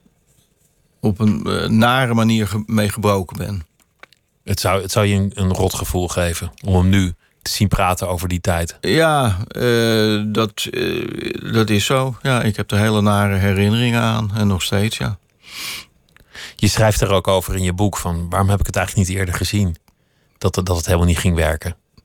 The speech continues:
Speaker 1: Ja, nee, dus achteraf dacht ik van, ja, eh,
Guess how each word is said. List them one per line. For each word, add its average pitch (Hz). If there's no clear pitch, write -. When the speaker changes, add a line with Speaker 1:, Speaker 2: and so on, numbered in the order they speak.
Speaker 1:
Ja, 156
nee, 151
dus 147
achteraf 139
dacht 117
ik 104
van, -
ja, 110
eh, 104